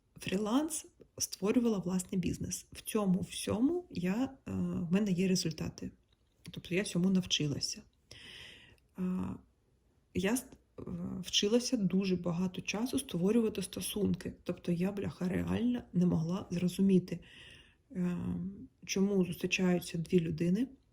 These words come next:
хочуть створити стосунки, а потім стається якась халепа, хтось якогось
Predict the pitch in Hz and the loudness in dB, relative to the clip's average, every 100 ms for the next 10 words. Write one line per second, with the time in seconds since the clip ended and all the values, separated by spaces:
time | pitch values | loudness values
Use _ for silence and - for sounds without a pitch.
0 | _ _ _ - _ _ _ - 190 190 | _ _ _ -20 _ _ _ -2 -2 -2
1 | 175 - - 180 180 - - 156 196 240 | -6 -6 -2 0 -2 -6 -10 -8 -2 -2
2 | 262 202 - 190 226 - - 180 196 - | -2 -6 -4 -2 -2 -2 0 0 0 -2
3 | 180 180 190 180 - 175 175 180 - 247 | -4 -2 -2 -2 -4 -2 0 -2 -2 -8
4 | - - - - - - - - 190 185 | -10 -20 -20 -20 -20 -20 -8 0 0 0
5 | 175 - 175 175 - | -4 -2 -2 -2 -6